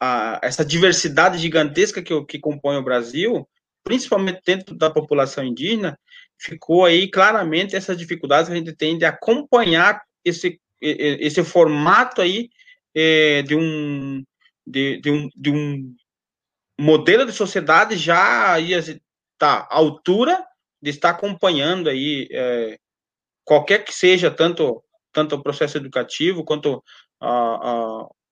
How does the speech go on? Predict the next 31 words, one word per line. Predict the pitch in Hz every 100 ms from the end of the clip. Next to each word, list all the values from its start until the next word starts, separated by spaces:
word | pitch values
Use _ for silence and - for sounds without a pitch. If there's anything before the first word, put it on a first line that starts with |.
| _ _
a | 120
oferta | 131 131 - 151 151
de, | 139 135
de, | 120 120
de, | 123 120 117
de | 117
saúde. | - 120 117 151 196 170 151 - - -
As | 165
próprias | 233 294 285
políticas | 240 254 - 226
públicas | - - 254 240 202 170 156
hoje | 156 143 143 - _
estão | 139 - 151
mais | 147 160 185 160
inacessíveis. | 175 160 - 160 170 185 196 - _ _ _ _
Mostrou | 151 151 185 190
claramente | 196 247 180 165 202 214 214 -
a | 156
dificuldade | - 233 233 180 175
que | - 208
tem. | 127 113 - - - _ _ _ _
Eu | 190
tenho | 185 339
um | 359
exemplo, | 220 226 -
eu | 196
participei | 208 214 - 208
de | 190
um, | 180 160 151 147
de | 147
um, | 151 151 143 139 135 127 123